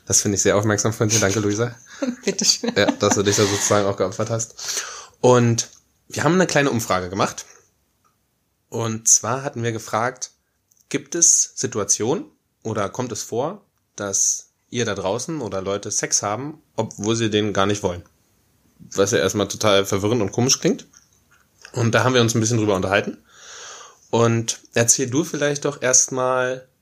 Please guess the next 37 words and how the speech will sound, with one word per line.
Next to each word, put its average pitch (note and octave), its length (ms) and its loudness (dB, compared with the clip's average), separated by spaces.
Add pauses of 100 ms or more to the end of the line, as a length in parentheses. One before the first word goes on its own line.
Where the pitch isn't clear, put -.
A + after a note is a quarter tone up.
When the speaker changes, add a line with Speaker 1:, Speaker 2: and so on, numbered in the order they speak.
(160)
Speaker 1:
ähm, A2 240 -2
was A#2+ 140 4
du - 60 0
eigentlich G#2+ 260 -2
so A2 80 -2
machst, - 500 -4
beziehungsweise G2+ 880 0 (360)
was A2 180 0
du A#2 60 0
da G#2 120 2
für A2 100 -4
einen G#2 80 -2
coolen G2 360 0
Blog D#3 220 2
hast - 420 0 (120)
und G2+ 580 -4 (480)
worum G#2+ 200 2
es G2+ 80 4
sich - 100 -4
da F#2 100 -4
dreht B2 500 0
und F#2 240 -10 (120)
was G2 140 0
du G#2+ 60 -4
da F#2 140 -2
für, F#2+ 320 -6 (760)
für - 140 -6
Zeug, - 460 -2 (400)
für - 100 -6
sexuelles - 560 0
Zeug F2+ 240 0
da F#2 120 0
so, F2 120 -6 (280)
so - 140 -4
treibst. - 580 0
Speaker 2:
Okay. B3+ 480 -4
<laughs> F#3+ 40 2